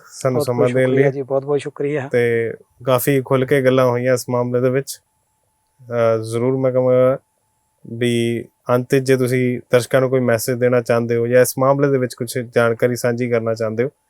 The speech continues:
Speaker 1: ਤਾਂ ਕਰ ਸਕਦੇ ਹੋ।
Speaker 2: ਅਰਮਾਨ ਮਲਿਕ ਨਾ?
Speaker 1: ਹੂੰ।
Speaker 2: ਦੇਖੋ, ਮੇਰਾ ਪੂਰੀ, ਅਹ, ਹਿੰਦੂ ਸਮਾਜ ਦੇ ਜਿਹੜੇ ਸਮਝਦਾਰ ਲੋਕ ਆ, ਮੇਰੀ ਸਾਰਿਆਂ ਨੂੰ ਬੇਨਤੀ ਹੈ ਕਿ ਤੁਸੀਂ ਇਸ ਗੱਲ ਨੂੰ,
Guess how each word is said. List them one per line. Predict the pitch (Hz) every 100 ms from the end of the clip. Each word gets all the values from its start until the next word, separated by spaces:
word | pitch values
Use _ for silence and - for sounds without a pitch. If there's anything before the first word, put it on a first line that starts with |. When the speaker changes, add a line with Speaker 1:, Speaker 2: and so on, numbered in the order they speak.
| _ _ -
Speaker 1:
ਤਾਂ | 127
ਕਰ | 120
ਸਕਦੇ | - 107 95 -
ਹੋ। | _ _ _ _ _ _ _ -
Speaker 2:
ਅਰਮਾਨ | 151 165 214
ਮਲਿਕ | 226 220 214
ਨਾ? | 233 - _ -
Speaker 1:
ਹੂੰ। | 120 107 120 _ _ - _ _ 202
Speaker 2:
ਦੇਖੋ, | 190 233
ਮੇਰਾ | 190 185 202 180 - _ _
ਪੂਰੀ, | - 175 196 202
ਅਹ, | 180 - 175 160 156
ਹਿੰਦੂ | 147 156 170
ਸਮਾਜ | 156 160 156
ਦੇ | 147 160
ਜਿਹੜੇ | 151 156 160 151 - -
ਸਮਝਦਾਰ | - 156 170 170 160
ਲੋਕ | 151 139 131
ਆ, | 151
ਮੇਰੀ | 156 147 147
ਸਾਰਿਆਂ | 139 135 147
ਨੂੰ | 156
ਬੇਨਤੀ | 139 127 127 151
ਹੈ | 180
ਕਿ | 185
ਤੁਸੀਂ | - 143 165 165
ਇਸ | 156
ਗੱਲ | 147 139
ਨੂੰ, | 147 190